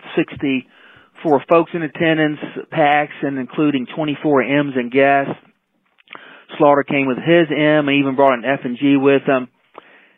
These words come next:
And, uh, had a nice dinner, fellowship time, did Name-A-Rama with everyone in the room. And, uh,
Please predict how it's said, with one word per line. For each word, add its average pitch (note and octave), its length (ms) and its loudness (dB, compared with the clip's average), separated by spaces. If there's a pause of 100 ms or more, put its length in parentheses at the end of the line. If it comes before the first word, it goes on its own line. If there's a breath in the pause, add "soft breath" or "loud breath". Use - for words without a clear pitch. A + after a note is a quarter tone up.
(140)
And, A#2 400 -2
uh, A2 180 0 (300)
had C3+ 180 0
a A#2 60 -4
nice C#3 280 -2 (100)
dinner, D3 480 2 (200)
fellowship C#3+ 560 0
time, C#3 640 0
did C3+ 160 4
Name-A-Rama C#3 760 0
with C3 220 -2
everyone C3+ 400 -2
in C3+ 100 -6
the C3+ 80 -8
room. C3+ 480 -4 (720 soft breath)
And, B2 520 -4
uh, A#2 140 2